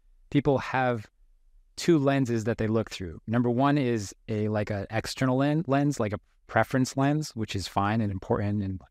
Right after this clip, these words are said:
everyone kinda has one to some extent. And then there's, like, the internal value-based lens. And those are both kind of natural and normal for people to have. But the problem with society in general, and, like, what you're talking about, is most people, I would say most people,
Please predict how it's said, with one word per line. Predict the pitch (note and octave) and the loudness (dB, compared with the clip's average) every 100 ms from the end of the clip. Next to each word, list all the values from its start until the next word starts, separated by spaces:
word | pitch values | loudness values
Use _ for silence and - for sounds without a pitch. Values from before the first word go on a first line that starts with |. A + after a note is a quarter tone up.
| - | -6
everyone | G#2+ G#2+ G2+ | -2 0 0
kinda | A#2+ A2+ | 0 0
has | G#2 G#2+ G2 - | 0 -2 -4 -6
one | G2+ | -4
to | G2+ G2+ | -4 -4
some | A2 G2 | -4 -4
extent. | - A#2+ A#2 - _ _ _ | -2 -2 -2 -8 _ _ _
And | A#2+ C3 | 0 2
then | C3 | 2
there's, | B2 A2 | 2 2
like, | A#2+ A2+ - | 0 0 -2
the | A2 A2 - | -2 -2 -2
internal | B2+ - A#2+ A2 G#2+ G2 | -2 0 0 0 -2 0
value-based | A2+ A#2 A#2+ G#2 G#2+ G2+ - | 0 2 0 0 -2 -2 -6
lens. | G2+ F#2+ F#2 - - _ _ _ _ _ B2+ | -6 -6 -8 -14 -20 _ _ _ _ _ -2
And | B2+ B2 A#2+ G#2+ - | 0 0 0 -2 2
those | E3 F3+ | 4 4
are | B2 | 2
both | C#3+ C3+ - _ _ | 2 0 -6 _ _
kind | - C#3+ | 0 0
of | G#2 | 0
natural | A2 B2+ - A#2+ G#2+ | 0 -2 -2 -4 -2
and | G#2+ | -2
normal | A2+ G2+ | -2 -2
for | G#2 | -6
people | - A2+ F2+ | -4 -4 -2
to | |
have. | D#3 D#3+ A2 | 2 2 0
But | A#2 | -4
the | |
problem | - D#3 D3+ C3+ | 0 4 4 2
with | A#2 - _ _ _ _ - - | -2 -6 _ _ _ _ -20 -14
society | - G#2 G#2 A2 A#2 | -8 -2 0 2 2
in | G#2 | 2
general, | G2 G2+ B2 C3 | 0 0 2 0
and, | G2 G2 G#2 | -2 -4 -2
like, | A2 - | -4 -4
what | |
you're | G2+ | -6
talking | - D3 C#3+ A#2+ | 2 2 4 2
about, | A2+ A2 | 0 -2
is | G2 _ - | -6 _ -14
most | A#2+ C3 D3+ D#3 - | -2 4 4 2 0
people, | C3 A#2+ G2+ B2+ - _ | -2 0 -4 -6 -12 _
I | A2+ | -2
would | A2+ | -2
say | G2+ | -2
most | F#2 G#2 - | -2 -2 -2
people, | G2+ F#2+ | -4 -4